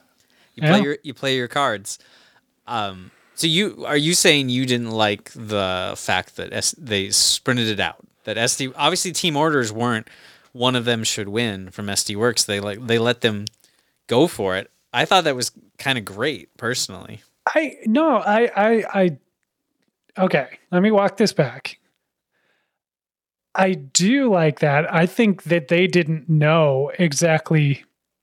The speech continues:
Speaker 2: that that was the case. Like, I don't think they knew if they were supposed to let one or the other win or if there's a, a, I, I just think, uh, the team boss didn't say,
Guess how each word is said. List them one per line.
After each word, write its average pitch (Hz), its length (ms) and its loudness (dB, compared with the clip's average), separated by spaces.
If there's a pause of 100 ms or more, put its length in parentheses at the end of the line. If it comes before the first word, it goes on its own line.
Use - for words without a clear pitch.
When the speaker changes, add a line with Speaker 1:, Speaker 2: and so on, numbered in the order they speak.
(320)
Speaker 2:
that 165 160 2
that 160 200 2
was 156 200 4
the 147 80 2
case. - 540 2
Like, 165 400 0 (800)
I 190 80 4
don't 214 180 0
think 202 160 2
they 185 140 4
knew 175 540 4 (140)
if 202 240 0
they 208 120 4
were 202 140 4
supposed 202 460 2
to 202 100 4
let 190 320 2
one 190 220 4
or 190 60 4
the 175 160 4
other 180 180 4
win 185 440 4
or 165 240 4
if 147 100 0
there's 147 260 2
a, 135 100 -2 (720)
a, - 60 0
I, 175 360 4
I 185 40 4
just 190 200 0
think, 185 260 2
uh, 165 260 4
the 156 100 2
team 180 260 2
boss 170 240 2
didn't 160 260 2
say, 160 400 2